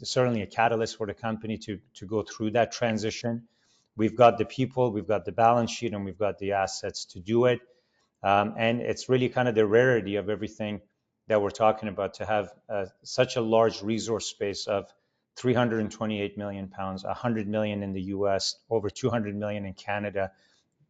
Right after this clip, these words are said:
No other company has that. So it makes U E C very unique. Uh,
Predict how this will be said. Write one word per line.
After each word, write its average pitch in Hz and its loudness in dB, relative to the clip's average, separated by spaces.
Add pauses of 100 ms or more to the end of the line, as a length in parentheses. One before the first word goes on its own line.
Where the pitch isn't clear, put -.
(160)
No 135 12
other 120 12
company 107 0
has 95 -2
that. - -8
So 107 2
it 101 -4
makes 120 0
U 117 -2
E 104 -2
C 104 -6
very 107 0
unique. 101 -4 (500)
Uh, 101 4